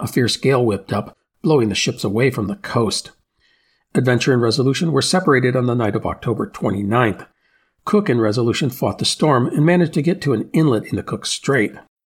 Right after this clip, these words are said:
Cook got to the rendezvous in Queen Charlotte Sound and waited for Adventure to reappear. And waited and waited. Days turned into weeks.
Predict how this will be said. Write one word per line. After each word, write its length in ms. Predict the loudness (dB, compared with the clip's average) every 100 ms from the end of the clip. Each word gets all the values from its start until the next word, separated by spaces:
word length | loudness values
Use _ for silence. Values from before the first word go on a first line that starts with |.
| _ _ _ _ -2
Cook 240 | -2 0
got 200 | -2 0
to 60 | 0
the 100 | 2
rendezvous 560 | 2 2 0 0 -4 -4
in 160 | -6
Queen 200 | 0 0
Charlotte 380 | 2 0 -2 -4
Sound 460 | 0 2 2 0 0
and 140 | 2
waited 260 | 4 2 2
for 100 | 0
Adventure 360 | 0 -2 -2
to 120 | -4 -4
reappear. 680 | -6 -8 -2 0 0 -2 _ _ _ _ _
And 160 | -2 2
waited 380 | 4 4 0 -4 _
and 200 | -4 -2
waited. 440 | 2 2 2 -2 -10 _ _ _ _ 0
Days 340 | 2 2 0
turned 280 | 0 0 2
into 220 | 2 0
weeks. 520 | -2 -2 -2 -6 -8